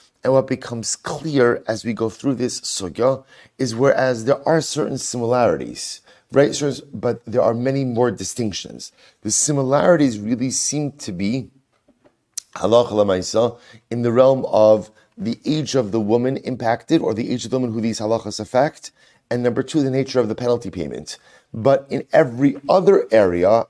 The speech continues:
halacha lemaisa, they're fundamentally distinct. And herein lies one of the most fundamental distinctions, that by the case of mefata, the seducer,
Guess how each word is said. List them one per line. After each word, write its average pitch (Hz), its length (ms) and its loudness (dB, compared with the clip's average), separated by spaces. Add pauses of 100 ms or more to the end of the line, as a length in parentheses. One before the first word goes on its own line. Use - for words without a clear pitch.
halacha 135 400 2
lemaisa, 135 640 0
they're 131 160 -2
fundamentally 117 840 -2
distinct. 90 580 -8
And 107 140 -8
herein 143 340 2
lies 131 220 2
one 117 120 -2
of 113 60 -2
the 113 60 0
most 110 240 0
fundamental 127 540 2
distinctions, 92 720 -8 (360)
that 123 160 4
by 117 100 6
the 113 140 0
case - 340 -4
of 127 160 0
mefata, 107 880 -2
the 104 100 -6
seducer, 123 960 2